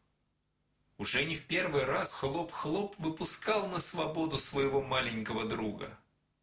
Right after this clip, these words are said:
Но раньше каждый раз тигрёнка удавалось поймать ещё в цирке. Эдуард Иванович разыскал Хлоп-Хлопа. Мартыш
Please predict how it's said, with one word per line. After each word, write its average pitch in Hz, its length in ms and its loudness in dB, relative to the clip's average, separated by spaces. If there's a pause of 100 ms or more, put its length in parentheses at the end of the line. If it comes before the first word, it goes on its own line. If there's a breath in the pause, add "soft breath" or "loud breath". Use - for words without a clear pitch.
(640)
Но 98 220 -2
раньше 156 580 0 (800)
каждый 170 540 0
раз 175 300 2
тигрёнка 151 580 0
удавалось 139 500 0
поймать 135 480 -2
ещё - 260 -2
в - 100 -6
цирке. - 600 -2 (1800)
Эдуард 170 480 0
Иванович 175 640 0
разыскал 151 760 0
Хлоп-Хлопа. - 920 -8 (1600)
Мартыш 127 840 -2